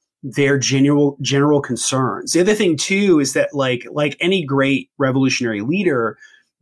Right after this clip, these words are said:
Debs becomes more radical over time. And, and so by the end of his life, he's, he's, he's basically says, "I'm a Bolshevik," and he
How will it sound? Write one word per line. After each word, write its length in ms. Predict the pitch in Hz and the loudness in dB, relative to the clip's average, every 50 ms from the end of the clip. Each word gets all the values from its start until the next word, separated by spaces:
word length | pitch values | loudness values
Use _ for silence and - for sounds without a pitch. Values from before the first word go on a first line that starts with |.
| 147 127 | -12 -4
Debs 360 | 117 156 151 160 165 156 - - | 0 0 2 2 0 -2 -2 -2
becomes 840 | - 143 135 - - 139 131 123 120 120 117 117 113 - - - _ - - - _ _ _ | -2 -2 -2 -2 -2 0 0 0 0 0 0 -2 -2 -4 -6 -8 _ -18 -20 -20 _ _ _
more 880 | 117 113 117 123 139 151 160 160 160 156 147 147 143 135 131 127 - 120 | -6 -2 0 2 4 4 4 4 4 4 4 4 4 2 2 0 -2 -2
radical 580 | 127 127 120 131 143 143 139 - 135 120 113 | -4 -2 -2 0 -2 -2 -2 -2 -2 -2 0
over 240 | 110 120 110 113 110 | -2 -2 -4 -6 -8
time. 640 | 104 - - 123 123 113 98 85 78 - - - - - _ - | -8 -8 -6 -6 -4 -4 -4 -6 -8 -10 -12 -14 -16 -16 _ -6
And, 460 | 143 131 131 123 123 120 120 117 110 117 - 131 | -4 -2 -2 -2 -2 -2 -2 -4 -4 -6 -6 -6
and 220 | 120 117 113 113 | -6 -4 -6 -6
so 200 | - - 131 123 | -4 -4 -4 -2
by 100 | 123 143 | -2 -2
the 140 | 120 120 143 | 0 0 0
end 100 | 170 190 | 2 2
of 80 | 175 143 | 0 0
his 140 | 127 113 | -2 -2
life, 320 | 120 113 107 107 107 107 - | -2 -2 -2 -2 -2 -4 -4
he's, 220 | 120 113 110 - | -4 -4 -4 -6
he's, 240 | - 143 131 113 110 | -6 -6 -6 -6 -4
he's 280 | 127 131 127 107 - _ _ | -2 -2 -2 -4 -6 _ _
basically 440 | - 123 143 135 - - 135 123 117 | -4 -4 -4 -4 -4 -2 -2 -2 -2
says, 220 | - - 120 120 | -2 -4 -4 -4
"I'm 220 | 117 110 123 123 123 | -2 0 0 0 0
a 40 | 120 | 0
Bolshevik," 640 | 120 113 113 127 - - 117 117 120 110 104 - - - - - - - - - | -2 -4 -4 -4 -4 -6 -6 -6 -6 -6 -6 -8 -14 -20 -20 -20 -20 -14 -8 -6
and 160 | 95 101 113 | -4 -4 -4
he 120 | 113 110 | -4 -6